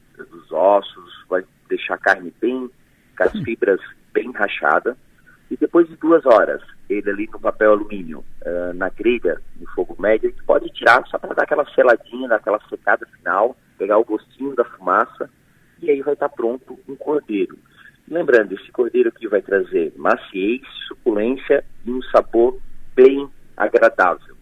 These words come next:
Speaker 1: tá? Então essas ervas vai ajudar a trazer um saborzinho, um aroma diferente. Por isso que eu trouxe essa opção hoje de um pernil marinado aí nas ervas.
Speaker 2: Mara-,
Speaker 1: Então, Adelô,
Speaker 2: maravilha.
Speaker 1: essa foi a dica da Casa de Carnes, do bistec, pra gente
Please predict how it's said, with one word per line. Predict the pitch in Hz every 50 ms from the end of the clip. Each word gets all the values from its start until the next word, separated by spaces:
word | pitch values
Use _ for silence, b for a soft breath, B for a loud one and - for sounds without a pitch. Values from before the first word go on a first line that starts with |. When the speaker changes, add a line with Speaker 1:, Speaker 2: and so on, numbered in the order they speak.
| _ -
Speaker 1:
tá? | 69 71 76 82 87 87
Então | 87 82 - 101 101
essas | 110 - - - 110 98 107
ervas | 107 110 113 117 107 107
vai | 107 107 104 107
ajudar | 107 104 101 107 - 95 95 104 107 113 120 B B B B B B B B -
a | -
trazer | - 123 123 120 117 - 123 123 127 123 - -
um | 123
saborzinho, | - - 120 - - 120 117 113 - 117 120 120 120 120 _ _ _
um | 107 110 113 110 110 113
aroma | 110 107 104 104 110 113 113 110 113 - _ _ _ _
diferente. | - - - - 117 98 82 76 71 - - - _ _
Por | - -
isso | 117 - -
que | -
eu | -
trouxe | - - - - -
essa | - - 113
opção | - _ - - - 113 107 104 98
hoje | 104 110 113 110 104 110 113 - b b b b b _ _ _
de | - 101 104 104
um | 107 104
pernil | 104 104 101 95 95 92 92 98 107 113 113 - _ _ -
marinado | 82 95 95 95 92 92 90 85 85 87 - 82
aí | 85 87
nas | 92 98 107 101 -
ervas. | - 139 143 - _ - - - - _ _ _ -
Speaker 2:
Mara-, | 131 131 151 170 147 113 95 -
Speaker 1:
Então, | - - -
Adelô, | 131 147 156 135 127 117 110
Speaker 2:
maravilha. | 110 107 120 143
Speaker 1:
essa | - - 135
foi | - - 127
a | 117
dica | - - 113 113 - 110
da | 104 104
Casa | - 104 101 101 -
de | - - -
Carnes, | - 87 90 101 107 107 110 113 117 - - - -
do | -
bistec, | - - - - - 87 92 101 101 - - 120
pra | - - -
gente | 90 90 95 92